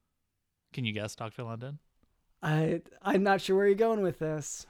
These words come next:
Speaker 1: I'm gonna say a gun.
Speaker 2: Okay.
Speaker 1: If you had a gun, do you think Doctor London would be spouting this nonsense on his podcast?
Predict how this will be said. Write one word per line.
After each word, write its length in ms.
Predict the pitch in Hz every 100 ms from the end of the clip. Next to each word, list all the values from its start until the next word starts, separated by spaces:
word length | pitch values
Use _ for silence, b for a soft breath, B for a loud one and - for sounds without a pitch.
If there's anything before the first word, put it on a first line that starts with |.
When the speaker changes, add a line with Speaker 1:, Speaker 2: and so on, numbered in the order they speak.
| -
Speaker 1:
I'm 140 | 117
gonna 160 | 117 120
say 220 | 131 120
a 80 | 135
gun. 480 | 139 120 104 101 - _ _ _
Speaker 2:
Okay. 920 | 170 180 185 170 160 165 165 165 160 127 - _ B B B B B -
Speaker 1:
If 180 | 131
you 220 | 139 165 196
had 220 | - 180
a 80 | 165
gun, 540 | 135 143 165 185 190
do 80 | 139
you 160 | 139 208
think 260 | - 208
Doctor 380 | 170 170 180 175
London 540 | 147 127 151 170 170 151
would 180 | 135
be 140 | 131 120
spouting 600 | - - 117 131 139 147
this 200 | 143 -
nonsense 680 | 120 120 131 131 139 143 139
on 100 | 120
his 140 | 98
podcast? 920 | - 123 117 127 - 139 143 143 -